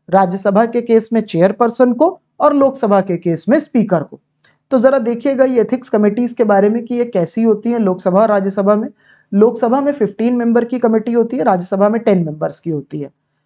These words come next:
स्पीकर अपॉइंट करता है, एक साल के टेन्योर के लिए अपॉइंट करा जाता है इन मेंबर्स को और राज्यसभा में चेयरपर्सन अपॉइंट करता है, चेयरमैन करता है इसको, अ, राज्यसभा के चेयरपर्सन, I'm sorry, चेयरपर्सन अपॉइंट करता है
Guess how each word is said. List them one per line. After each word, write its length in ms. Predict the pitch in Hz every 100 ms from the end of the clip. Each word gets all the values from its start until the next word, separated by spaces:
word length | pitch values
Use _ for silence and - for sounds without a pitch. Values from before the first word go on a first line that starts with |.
| _
स्पीकर 440 | - - 247 277 262
अपॉइंट 380 | 262 247 254
करता 320 | 247 220 202 247
है, 80 |
एक 260 | 285 214 214
साल 220 | 226 214
के 120 | 214
टेन्योर 400 | 233 202 202 214
के 160 | 214 220
लिए 220 | 202 214
अपॉइंट 440 | - 170 175 190 196
करा 160 | 196
जाता 280 | 196 196 208
है 60 | 214
इन 60 |
मेंबर्स 340 | 196 190 202 -
को 180 | 262 _ _ _
और 100 | -
राज्यसभा 480 | 214 202 202 202 226
में 100 | 233
चेयरपर्सन 640 | 233 185 185 185 185 226 226
अपॉइंट 340 | 202 214 214
करता 260 | 220 202 233
है, 60 |
चेयरमैन 520 | 233 180 170 185 202 214
करता 300 | 208 208 214
है 100 | 302 _ _ _ -
इसको, 340 | 208 - 277
अ, 100 | - _ 202 196 190 185 190 214
राज्यसभा 520 | 196 190 165 175 165
के 240 | 156 165 151 -
चेयरपर्सन, 720 | 226 208 202 175 - 160 156
I'm 120 | 151
sorry, 200 | 160 285
चेयरपर्सन 580 | - 196 196 202 196 202
अपॉइंट 320 | 185 185 175
करता 300 | - 185 -
है 140 | 220